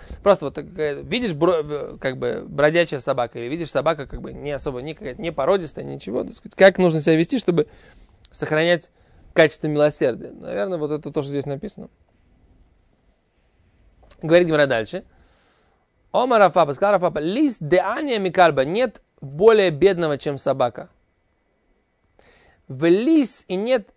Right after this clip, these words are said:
де атир михазира, более богатого, чем свинья. Ну, то есть,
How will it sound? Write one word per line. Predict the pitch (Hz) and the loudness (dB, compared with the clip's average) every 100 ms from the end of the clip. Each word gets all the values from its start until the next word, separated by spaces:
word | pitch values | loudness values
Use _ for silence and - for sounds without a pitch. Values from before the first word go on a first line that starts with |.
| _ | _
де | 160 175 | 0 6
атир | 165 156 214 208 | 6 4 -2 -2
михазира, | 165 147 135 147 123 | 0 0 0 0 -2
более | 127 196 175 | 0 2 4
богатого, | 147 147 151 139 123 | 4 4 2 0 -4
чем | 143 131 123 | -4 -4 -6
свинья. | - 139 131 120 - _ _ _ _ _ _ _ _ _ - | -10 -8 -6 -8 -12 _ _ _ _ _ _ _ _ _ -20
Ну, | - | -20
то | - | -18
есть, | - | -20